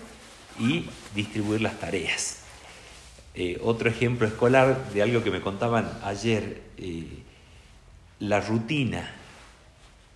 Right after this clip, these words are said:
es mucho más importante de lo que nosotros pensamos en nuestra vida. Me lo contaba precisamente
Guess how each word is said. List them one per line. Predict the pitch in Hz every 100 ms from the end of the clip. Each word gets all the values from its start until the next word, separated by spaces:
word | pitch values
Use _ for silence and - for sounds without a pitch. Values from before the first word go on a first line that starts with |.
| -
es | - 117
mucho | 113 131 160 151
más | 127 127
importante | 120 120 123 127 147 123 101 107 151 - - - - -
de |
lo | 90 95
que | 82
nosotros | 95 117 113
pensamos | - 90 - 110 113 95
en |
nuestra | 82 80 - 85
vida. | 73 73 - - - - - - - 208 208 -
Me | 113
lo | 143
contaba | 131 151 180 170 147
precisamente | 139 135 143 143 156 - 175 - -